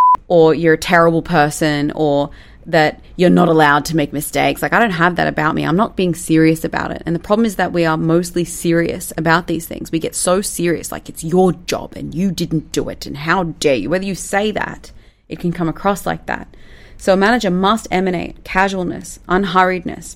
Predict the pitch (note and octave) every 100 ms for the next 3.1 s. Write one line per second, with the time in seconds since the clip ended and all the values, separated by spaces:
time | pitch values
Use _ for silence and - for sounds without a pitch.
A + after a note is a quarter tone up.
0 | - - F#3 F#3 F3+ - - - - -
1 | _ _ _ _ _ - G3+ A3+ B3+ B3
2 | A3+ A3 F#3+ F3 E3+ E3 - D#3 D#3 -